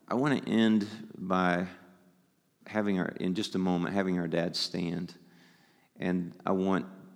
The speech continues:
people around them to, to reach out and, and put their hands on them and pray for them. Um, if you're, if you're a, a female,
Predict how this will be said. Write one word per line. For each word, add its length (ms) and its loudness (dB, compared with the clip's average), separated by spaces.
people 380 0
around 400 0
them 220 -2
to, 340 -2
to 240 -6
reach 300 -4
out 200 0
and, 260 -4
and 120 -8
put 160 -8
their 100 -2
hands 280 -2
on 200 -4
them 140 -4
and 120 -8
pray 220 -2
for 220 -6
them. 180 -6
Um, 480 2
if 180 -2
you're, 400 6
if 140 -4
you're 240 6
a, 40 0
a 80 2
female, 640 0